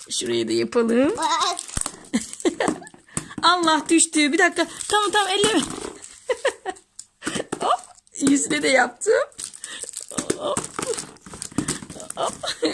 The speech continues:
Speaker 1: Sen çıkar, ben yapıştıracağım. Merciler bütün. Ne oldu?
Speaker 2: Al, al.
Speaker 1: Neden alıyorsun?
Speaker 2: Al.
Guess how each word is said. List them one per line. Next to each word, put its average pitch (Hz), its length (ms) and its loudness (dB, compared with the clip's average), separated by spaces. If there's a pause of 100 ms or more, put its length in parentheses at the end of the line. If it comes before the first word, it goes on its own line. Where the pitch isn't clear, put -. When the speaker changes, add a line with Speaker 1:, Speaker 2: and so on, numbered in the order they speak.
(200)
Speaker 1:
Sen 294 220 4
çıkar, 359 260 2 (140)
ben 349 60 4
yapıştıracağım. 277 520 2 (400)
Merciler 285 440 4
bütün. 294 180 2 (1500)
Ne 302 140 4
oldu? 494 460 4 (600)
Speaker 2:
Al, 427 420 0 (120)
al. 415 240 -4 (300)
Speaker 1:
Neden 330 280 2 (100)
alıyorsun? 226 680 0 (100)
Speaker 2:
Al. 339 160 -6